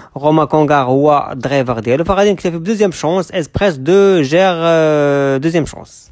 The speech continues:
رقم خمسطاش إيغازمي ويليامز، هاد المال ديال سبع سنين، آه، لونترينمون ولا دريف ديال فيليب دوغار، عاود اللي دار لا فورم ديالو، وشفنا ربح لنا في البودروم ديال غيمس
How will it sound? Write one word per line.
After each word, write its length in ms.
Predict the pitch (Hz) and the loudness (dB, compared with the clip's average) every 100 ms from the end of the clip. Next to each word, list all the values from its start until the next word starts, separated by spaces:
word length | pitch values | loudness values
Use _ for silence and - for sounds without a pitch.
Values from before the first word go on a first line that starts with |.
| _ _ _ _ _ _ _ _ _ - | _ _ _ _ _ _ _ _ _ -2
رقم 520 | 165 220 233 240 220 | 0 2 4 4 4
خمسطاش 440 | 202 202 - 214 185 | 2 -4 -2 -2 -2
إيغازمي 600 | 196 196 180 202 202 196 | -2 -2 -2 -4 -2 -2
ويليامز، 720 | 175 190 190 190 185 160 175 | -4 -4 -4 -4 -4 -6 -4
هاد 200 | 165 156 | -2 -2
المال 420 | 165 190 175 143 | -2 -2 -4 -4
ديال 400 | 160 160 156 151 | -4 0 0 0
سبع 260 | - 143 127 | -2 -4 -4
سنين، 460 | 139 147 151 143 143 | -2 0 2 2 2
آه، 840 | 143 139 139 135 131 131 127 127 | 2 2 2 2 2 0 0 0
لونترينمون 500 | 143 160 - 151 147 | -2 -2 -2 0 2
ولا 200 | 143 135 | 2 0
دريف 260 | 123 156 | -2 -4
ديال 160 | 143 131 | -2 -2
فيليب 540 | - 131 120 127 127 | -2 -6 -2 0 0
دوغار، 500 | 117 123 131 156 160 | 0 -2 2 2 2
عاود 300 | 127 143 139 | 2 2 2
اللي 520 | 135 139 139 139 139 135 | 0 -2 0 0 2 2
دار 180 | 170 | 0
لا 100 | 180 | 0
فورم 240 | 165 160 143 | 0 0 2
ديالو، 240 | 143 156 | 2 2
وشفنا 260 | 156 - 160 | 2 0 -2
ربح 180 | 143 139 | -2 -4
لنا 120 | 143 | -4
في 80 | 151 | -6
البودروم 360 | 147 147 143 | -6 -4 -2
ديال 140 | 135 127 | -2 -2
غيمس 600 | 147 185 170 139 - | 0 0 -2 -4 -2